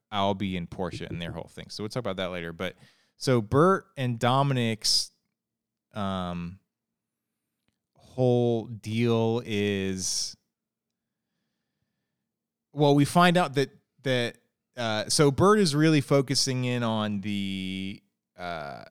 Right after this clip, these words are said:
he's, his sort of way into the, um,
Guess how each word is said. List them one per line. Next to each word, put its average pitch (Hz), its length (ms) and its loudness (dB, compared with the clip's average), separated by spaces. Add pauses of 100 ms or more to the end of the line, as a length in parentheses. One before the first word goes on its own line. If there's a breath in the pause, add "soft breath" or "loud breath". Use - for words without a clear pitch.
(120)
he's, 123 460 -2
his 160 320 0
sort 165 240 2
of 127 160 -2
way 131 520 2
into 120 540 -4
the, 104 580 -2
um, 85 580 -6